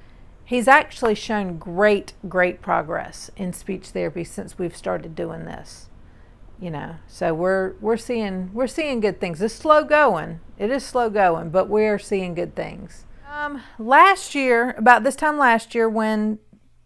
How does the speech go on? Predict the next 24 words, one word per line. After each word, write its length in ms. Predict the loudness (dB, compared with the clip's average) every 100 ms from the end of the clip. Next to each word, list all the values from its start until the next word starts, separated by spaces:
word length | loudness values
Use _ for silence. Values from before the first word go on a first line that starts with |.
| _ _ -2
H 280 | -2 -2
B 180 | -8 -6
eight 180 | -2 0
eight 180 | 0 0
five, 340 | 4 6 6
when 100 | 2
the 60 | -2
House 260 | 0 0 0
Bill 200 | -2 0
eight 140 | 0
eight 220 | 0 -2
five 240 | 2 2 2
was 100 | -4
shot 300 | 0 0 2
down 480 | 0 2 -2 -4 -8
at 140 | -10
the 80 | 0
last 340 | 2 2 2
second, 420 | 2 2 0 -8 -8 -4
um, 320 | -2 -2 -6 -16 -20 -20 -20 -20 -10
in 160 | -4 -4
session 480 | 2 4 4 0 0
last 420 | 4 4 2 -4
year, 340 | 0 0 -2